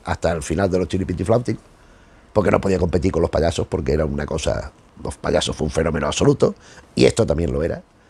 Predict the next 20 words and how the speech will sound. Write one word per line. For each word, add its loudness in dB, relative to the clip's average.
pero -2
claro, 2
ya 0
llevaban 2
un 0
desgaste 2
de 2
ocho 0
años, 0
cuando 4
cesaron. 2
O -20
sea, 2
quiere 2
decirse 2
que 4
yo 6
tenía 4
nueve 6
años, 0